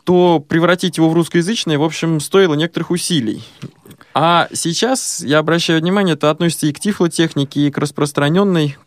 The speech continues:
к, скажем, к общедоступной технике, когда в самом устройстве или даже в прог-, ну, в программах, может быть, реже, а всё-таки в устройствах чаще, э, уже изначально заложена поддержка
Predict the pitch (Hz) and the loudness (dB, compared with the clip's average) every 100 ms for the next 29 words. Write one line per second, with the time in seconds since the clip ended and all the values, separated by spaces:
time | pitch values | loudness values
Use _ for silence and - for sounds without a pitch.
0 | _ - - - 123 127 - 143 143 - | _ -18 -12 -6 -6 -6 -2 0 0 0
1 | 139 131 135 190 175 151 143 190 202 139 | 2 2 0 -4 -2 -4 0 0 0 -4
2 | - 123 - - _ - 131 135 170 180 | -2 -6 -6 -20 _ -8 -6 0 0 0
3 | - 151 185 175 151 - 202 220 - 127 | 0 0 0 0 -2 -2 -2 -2 -2 -2
4 | 127 151 147 147 139 135 - 139 135 143 | 0 0 0 0 0 -4 -2 -2 -2 -4
5 | 165 - 151 160 156 147 151 147 151 202 | -4 -2 -2 0 -2 0 -2 0 -2 0
6 | 226 160 127 123 - 135 143 139 143 165 | 0 2 2 0 -2 -4 -2 -2 0 0
7 | 160 151 - 151 127 - 113 - - - | 0 -4 -2 0 0 -2 -6 -8 -20 -20
8 | - - 123 - 135 151 180 165 165 175 | -8 -4 -2 -2 -2 0 0 0 0 0
9 | 175 208 175 123 131 160 180 160 143 135 | 2 2 2 0 0 2 2 0 -2 -2
10 | 139 190 185 143 | 2 0 0 -2